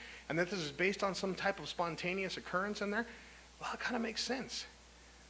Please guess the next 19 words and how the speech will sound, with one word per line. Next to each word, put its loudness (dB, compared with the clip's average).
We -2
have 4
to 2
guard 4
ourselves 2
against -4
that 0
and 0
guard 12
our 10
children 8
against 0
that 4
by 4
planting 0
them 2
in -2
the -4
faith. -6